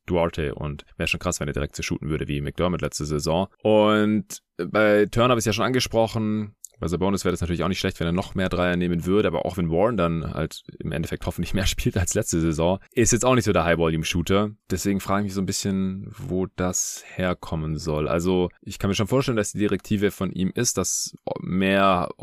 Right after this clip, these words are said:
halb offene Dreier genommen werden als vielleicht noch in der letzten Saison. Aber ich frage mich halt, ähm,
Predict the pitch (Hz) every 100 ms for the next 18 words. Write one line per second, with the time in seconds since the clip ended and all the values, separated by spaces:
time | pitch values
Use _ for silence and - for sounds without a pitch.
0 | - - 95 107 - 95 107 98 92 92
1 | 90 110 131 113 113 113 113 110 _ _
2 | - 85 - 87 - 92 95 110 - 107
3 | 104 92 95 95 - 80 82 - - -
4 | 78 - 80 76 - - - - - -
5 | -